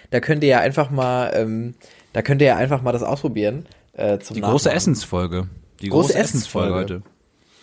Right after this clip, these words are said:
Speaker 1: Ist so ein bisschen
Speaker 2: Hm.
Speaker 1: wie diese YouTuber, wenn die im Ausland waren und dann wiederkommen und dann irgendwie, „Haha, heute probieren wir mal koreanische Süßigkeiten.“ Weißt du?
Speaker 2: Ja.
Speaker 1: Hätten
Speaker 2: Ja.
Speaker 1: wir auch machen können.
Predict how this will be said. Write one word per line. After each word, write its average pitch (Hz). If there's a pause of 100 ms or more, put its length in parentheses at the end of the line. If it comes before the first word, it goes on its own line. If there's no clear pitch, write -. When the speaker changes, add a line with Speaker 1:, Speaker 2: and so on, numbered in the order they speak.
(140)
Speaker 1:
Ist -
so 202
ein 160
bisschen 208
Speaker 2:
Hm. 160
Speaker 1:
wie 151
diese 143
YouTuber, 139
wenn 123
die 127
im 117
Ausland 143
waren 139
und 123
dann 120
wiederkommen 147
und 123
dann 117
irgendwie, 113 (260)
„Haha, 160
heute 151
probieren 147
wir 143
mal 131
koreanische 127
Süßigkeiten.“ 101 (580)
Weißt 113
du? 160 (140)
Speaker 2:
Ja. - (500)
Speaker 1:
Hätten 104
Speaker 2:
Ja. -
Speaker 1:
wir 117
auch 127
machen 101
können. 104